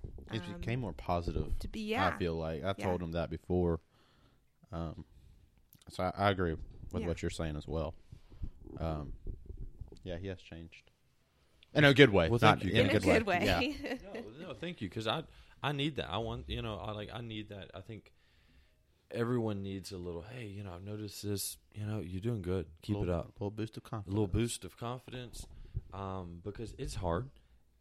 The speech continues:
Speaker 3: but every day, um, you know, I'm, I'm re-, I'm trying to read. I'm trying to tell myself. I'm trying to, to kinda readjust my mindset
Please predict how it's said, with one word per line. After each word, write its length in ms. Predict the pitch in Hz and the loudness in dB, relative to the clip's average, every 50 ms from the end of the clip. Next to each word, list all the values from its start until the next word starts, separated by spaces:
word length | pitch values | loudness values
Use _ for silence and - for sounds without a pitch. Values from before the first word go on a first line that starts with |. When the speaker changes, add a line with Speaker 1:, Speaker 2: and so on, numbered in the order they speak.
| _ - - | _ -10 -4
Speaker 3:
but 260 | 104 101 92 76 - - _ _ _ _ _ _ _ - | -2 -2 -2 -2 -6 -12 _ _ _ _ _ _ _ -10
every 240 | 104 113 117 120 113 | -8 -6 -6 -6 -6
day, 360 | 92 92 85 90 113 147 139 - _ - - - - - - - - - - - _ - _ _ | -4 -4 -4 -4 -6 -8 -12 -16 _ -18 -18 -18 -18 -20 -20 -20 -20 -20 -20 -20 _ -20 _ _
um, 640 | - 92 87 85 82 82 80 82 80 78 78 80 - _ _ _ _ _ - - | -12 -8 -8 -6 -6 -6 -6 -8 -8 -10 -14 -16 -18 _ _ _ _ _ -20 -14
you 140 | - 101 92 | -10 -8 -8
know, 160 | 85 73 67 73 73 | -8 -8 -10 -10 -10
I'm, 200 | 87 85 80 71 - - - - - _ _ _ _ - | -10 -10 -10 -12 -14 -20 -20 -20 -20 _ _ _ _ -16
I'm 300 | - 87 80 80 78 78 | -12 -10 -10 -10 -10 -8
re-, 180 | 87 95 104 - | -6 -4 -4 -2
I'm 120 | 92 87 | -4 -4
trying 340 | 82 - - 101 95 95 95 - | -4 -2 0 0 0 0 0 -2
to 120 | 92 82 | -4 -4
read. 420 | 78 78 82 85 90 98 101 104 - - _ _ _ _ - | -4 -4 -6 -8 -8 -8 -10 -12 -14 -20 _ _ _ _ -18
I'm 60 | 101 | -10
trying 260 | - 95 90 90 87 82 | -6 -4 -4 -2 -4 -6
to 60 | 80 | -8
tell 240 | - - 87 85 87 | -6 -4 -2 -2 -2
myself. 480 | 90 90 87 87 - - 95 92 92 | -2 -4 -6 -8 -8 -8 -8 -8 -8
I'm 120 | 98 87 90 | -8 -8 -8
trying 280 | 101 107 107 113 110 | -6 -6 -4 -4 -4
to, 180 | 101 95 87 80 | -4 -6 -8 -8
to 240 | - - - 95 82 | -8 -10 -10 -10 -10
kinda 260 | - - 117 104 85 | -8 -6 -6 -6 -6
readjust 880 | 78 85 90 98 107 113 107 90 92 95 87 101 135 - - - - _ _ _ _ _ _ _ _ _ _ | -6 -6 -4 -4 -2 -2 -4 -4 -6 -6 -6 -6 -8 -10 -14 -18 -20 _ _ _ _ _ _ _ _ _ _
my 120 | 101 90 87 | -6 -4 -4
mindset 540 | 82 78 78 82 95 113 - - 160 175 | -2 -4 -4 -4 -6 -6 -8 -8 -8 -8